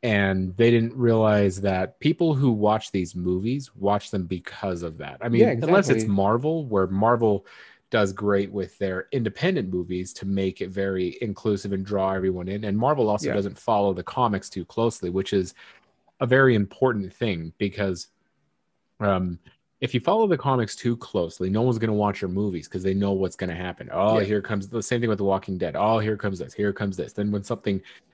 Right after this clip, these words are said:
Speaker 1: turns and takes an unexpected turn, it's, it's not supposed to, if you wanna wa-, if you,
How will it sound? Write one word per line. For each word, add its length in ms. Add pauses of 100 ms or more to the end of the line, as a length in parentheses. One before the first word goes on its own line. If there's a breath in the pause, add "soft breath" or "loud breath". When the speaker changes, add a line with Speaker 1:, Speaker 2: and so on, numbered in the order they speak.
(220)
Speaker 1:
turns 420
and 260
takes 260
an 200
unexpected 680
turn, 300
it's, 180
it's 200
not 160
supposed 360
to, 160
if 200
you 100
wanna 380
wa-, 320
if 160
you, 160